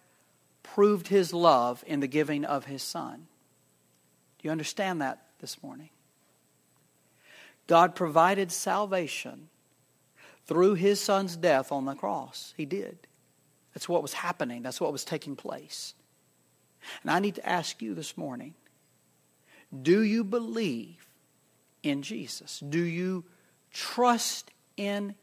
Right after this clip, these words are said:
him for your salvation? That's what it takes. That's what it takes to be forgiven of your sins. That's what it takes to be a part of God's family. That's what it takes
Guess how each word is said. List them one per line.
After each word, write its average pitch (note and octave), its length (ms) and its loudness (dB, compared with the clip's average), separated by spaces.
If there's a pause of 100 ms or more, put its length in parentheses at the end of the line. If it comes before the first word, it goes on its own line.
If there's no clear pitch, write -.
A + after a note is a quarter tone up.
him C#3+ 560 -6 (720)
for D3+ 300 0
your C#3 160 0
salvation? F3+ 680 -6 (2250)
That's - 300 -8
what F#3 100 -2
it - 140 -8
takes. - 760 -14 (1000)
That's - 180 -4
what A3+ 100 8
it F#3+ 120 0
takes - 320 -2
to F3+ 100 -2
be D3+ 140 0
forgiven D#3 720 0 (520)
of D3+ 140 2
your D3 120 2
sins. G#3 400 -2 (160)
That's - 240 6
what G#3+ 120 8
it D#3+ 100 2
takes F#3+ 280 -2
to F3+ 100 -4
be D#3+ 120 4
a D3 60 6
part F3+ 520 2 (600)
of C#3+ 160 0
God's B2 280 4
family. G3 540 -2 (1120)
That's - 240 -6
what E3 100 2
it - 140 -4
takes - 640 -6